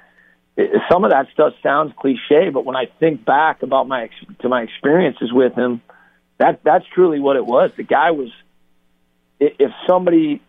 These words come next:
you know, criticized him in some area or said, "Hey," you know, I, I know one of the things early was, "Man, I don't know if he could slide his feet." He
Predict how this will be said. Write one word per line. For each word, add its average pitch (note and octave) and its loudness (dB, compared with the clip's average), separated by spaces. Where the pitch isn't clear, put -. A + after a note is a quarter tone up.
you D3 -4
know, C3 -2
criticized D3+ 0
him C#3+ -4
in B2+ -12
some C#3+ 0
area C#3+ -2
or B2 -4
said, C3+ 0
"Hey," C#3 0
you D3 -2
know, C3+ 2
I, C3 2
I C#3+ 0
know D3+ 2
one D3+ 0
of D3+ 0
the B2 -16
things C#3 -2
early C3+ 4
was, B2 -2
"Man, B2 0
I B2 2
don't C3+ -2
know C3+ 0
if - -8
he B2+ 2
could A2+ -6
slide B2 0
his A#2+ -18
feet." C#3 2
He E3 4